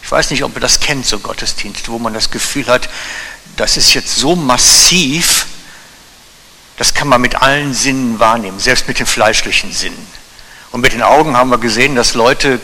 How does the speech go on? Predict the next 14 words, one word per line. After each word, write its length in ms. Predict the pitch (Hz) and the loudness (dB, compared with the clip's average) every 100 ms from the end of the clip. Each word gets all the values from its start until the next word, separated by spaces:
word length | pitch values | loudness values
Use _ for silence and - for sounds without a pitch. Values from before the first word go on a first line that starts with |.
| - | -6
gesund 380 | 117 107 139 139 | -6 -2 -2 -2
geworden 420 | 135 113 120 120 | -8 -2 -2 -2
sind 220 | 120 117 | -4 -4
auf 220 | 107 131 - | -2 -2 -2
der 120 | 127 | 0
Stelle. 480 | - 120 131 131 131 - - - - - - - | 0 0 -2 -4 -6 -14 -18 -18 -18 -20 -20 -8
Ähm, 360 | 113 113 107 101 - - - | -2 0 0 -6 -14 -20 -8
und, 200 | 123 - | -6 -4
und 140 | 120 | 0
wenn 100 | 147 | 2
man 140 | 151 147 | 4 4
solche 280 | 175 - | 4 4
Sachen 320 | - 160 160 139 | 4 2 0 2
erlebt, 580 | 123 131 143 131 - | 4 4 4 2 -2